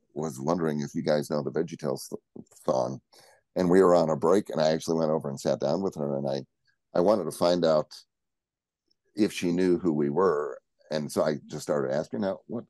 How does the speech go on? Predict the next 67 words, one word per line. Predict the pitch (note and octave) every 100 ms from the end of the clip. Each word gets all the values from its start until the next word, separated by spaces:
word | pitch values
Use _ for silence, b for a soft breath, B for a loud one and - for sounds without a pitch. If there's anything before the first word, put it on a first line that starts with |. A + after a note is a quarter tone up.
| -
what's | G#2+ -
this | C3+ -
VeggieTales | G2+ G#2+ A#2 F#2 C2+ -
thing? | A#1+
Why | C2 E2
would | G2
you | D#2+ D#2
ask | D#2+ -
for | F#2
that?" | E2 F2+ - -
And, | D2 B B B B -
"Oh, | A#2+
it | B2
wasn't | C3+ - B2+
me, |
it | A#2+
was | G#2+ F2+
this | B2 G#2+
guy, | A2+ G2
but | F#2
he | G2+ A#2
was | -
too | A#2
embarrassed | G#2+ G2+ G2+ -
to |
mention." | F2+ A2 G#2+
I | E2
was | D#2+
like, | F#2+
"Really? | - D#3 D#3+ F#2+
Well, | F2+ F2+ -
I | F2+
mean, | F#2
why | E2+ F#2+
would | G#2+
you | F2+
ask | F#2 F2
for | F2
it?" | - b -
"Oh, | A#2+
I | A#2
grew | A#2 A2+
up | G#2+
in | G#2+
a |
la, | E2+ G#2
la, | F#2 D#2+
la, | D#2 D2+
and | F#2+
I | G2+
saw | B2+
the | F#2+
tube | - A2+
and | F#2+
I | F2+
just | G#2
thought, | - G#2 F2
'Oh, | C3+
that's | A2 G#2
VeggieTales.'" | B2+ C3 G#2+ G2+ E2 D#2+ _ _ _ _ _ _ _
And | G#2 G#2
I | A#2
went | B2+ C#3
about | G#2+ F#2 -
five | - G2 F2+
minutes | E2+ F2 E2+
before | - - - E2 D#2